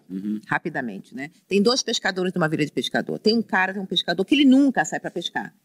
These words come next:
Speaker 2: Nunca.
Speaker 1: Uhum.
Speaker 2: Ele acorda, olha pro sol, fica ali, né? E o outro pescador que mora do lado, ele todos os dias ele sai pra pescar. Esse que sai pra pescar, tem dias que o cara vem com peixe.
Speaker 1: Uhum.
Speaker 2: Mas tem dias que ele não vem com peixe, porque a lua minguou, porque a maré não sei o que,
Speaker 1: Uhum.
Speaker 2: trará.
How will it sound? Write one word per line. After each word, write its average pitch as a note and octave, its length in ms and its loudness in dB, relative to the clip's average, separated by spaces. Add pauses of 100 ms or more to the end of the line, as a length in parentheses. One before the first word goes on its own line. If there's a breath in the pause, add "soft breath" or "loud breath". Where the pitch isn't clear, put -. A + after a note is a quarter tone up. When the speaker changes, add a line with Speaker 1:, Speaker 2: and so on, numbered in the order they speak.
Speaker 2:
Nunca. A3+ 520 4
Speaker 1:
Uhum. G#2+ 300 -4
Speaker 2:
Ele D#3 100 2
acorda, G#3+ 460 4
olha E3+ 100 -4
pro - 140 -10
sol, G#3 300 0
fica G3+ 220 -4
ali, F3+ 100 0
né? F#2+ 160 -4 (400 soft breath)
E B3+ 100 2
o B3+ 40 4
outro C4 160 0
pescador G#3 340 -4
que - 80 -14
mora F3+ 120 -2
do F#3 60 0
lado, E3 260 2
ele F3+ 120 0
todos B3+ 480 -4
os A3+ 180 -2
dias F#3 180 0
ele E3 140 -4
sai D3 160 -2
pra - 140 -10
pescar. - 400 -10 (180 soft breath)
Esse C#4+ 240 -2
que B3 100 -6
sai F3 160 -2
pra D3 140 -12
pescar, F3 400 -4
tem E3+ 180 -12
dias F3 220 -2
que - 100 -10
o F3+ 60 -4
cara F#3 240 0
vem G3 220 0
com B3+ 180 -4
peixe. D#3+ 520 0
Speaker 1:
Uhum. G2+ 280 -6
Speaker 2:
Mas G#3 100 0
tem A#3+ 140 0
dias C4 220 2
que C#4 100 -4
ele C4 80 0
não D4 240 2
vem B3 180 -2
com B3+ 160 -8
peixe, C#3 300 -4
porque - 260 -4
a G#3+ 60 0
lua A3 480 2
minguou, A3 580 2
porque G3 240 -10
a F#3+ 80 2
maré G3+ 300 2
não G#3 80 -6
sei - 160 -6
o - 20 -8
que, G#3 60 -4
Speaker 1:
Uhum. F#3+ 80 -2
Speaker 2:
trará. E3+ 260 0